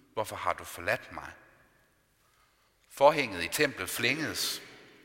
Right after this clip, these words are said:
Det, indtil det allerhelligste flængedes. Herefter tavshed.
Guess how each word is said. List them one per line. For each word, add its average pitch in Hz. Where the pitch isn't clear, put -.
Det, -
indtil 143
det 101
allerhelligste 117
flængedes. 107
Herefter 123
tavshed. 113